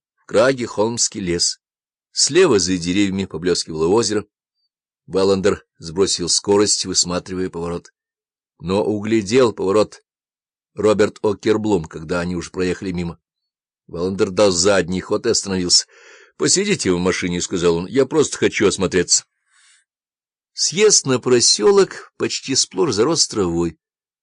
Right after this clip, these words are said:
Валлендер присел на корточки и заметил слабые отпечатки автомобильных протекторов. Роберт Окерблум сверлил его взглядом. Комиссар вернулся к машине и позвонил Мартисону и Сведебургу. Они как раз добрались до Скурупа.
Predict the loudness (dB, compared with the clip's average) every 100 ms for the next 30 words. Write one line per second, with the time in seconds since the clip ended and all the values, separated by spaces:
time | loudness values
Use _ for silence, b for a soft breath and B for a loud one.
0 | _ _ _ -6 2 2 4 0 0 -2
1 | 0 2 2 -2 0 -2 0 -6 -6 -4
2 | -4 -4 0 0 2 2 2 -2 -4 -12
3 | -4 -4 -4 -8 -10 b b -10 -6 -2
4 | 0 0 -2 0 0 0 -2 -2 -4 -6
5 | _ _ _ _ -4 0 2 0 -2 -6
6 | -4 -4 -2 -4 0 -2 0 -4 -6 -6
7 | -6 -4 -4 -4 -6 _ _ _ _ _
8 | _ _ _ _ _ _ -10 -4 0 2
9 | 4 4 2 0 -2 -2 -2 -2 -4 -4
10 | -2 0 0 -2 -6 b b b 0 0
11 | 0 -2 0 2 2 4 4 2 0 -4
12 | -8 _ _ _ -14 -8 -2 0 0 0
13 | 2 0 2 2 2 -2 -2 -2 0 -2